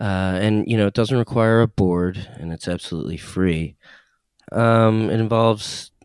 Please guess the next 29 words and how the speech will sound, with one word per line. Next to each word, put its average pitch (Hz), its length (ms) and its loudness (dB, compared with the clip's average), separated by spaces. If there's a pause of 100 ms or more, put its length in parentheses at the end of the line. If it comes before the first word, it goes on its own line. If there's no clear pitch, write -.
(140)
just - 260 -4
two 127 160 2
players, 92 760 0
uh, 85 320 -2
who 85 140 -2
stand 90 320 -4
face 101 260 -6
to - 100 -12
face, 82 380 -4
and 95 100 -2
each 110 200 -4
player 101 240 4
makes 87 480 -4
a - 20 -18
fist, - 600 -4 (800)
and, 107 520 2
you 107 80 2
know, 95 140 4
they 98 140 2
shake 92 300 -2
their 95 140 0
fist - 400 -2
twice, 92 600 -2
and 95 280 -4
then 95 320 -4
on 92 200 -6
the 90 80 -6
third 185 420 2
shake, 87 360 -4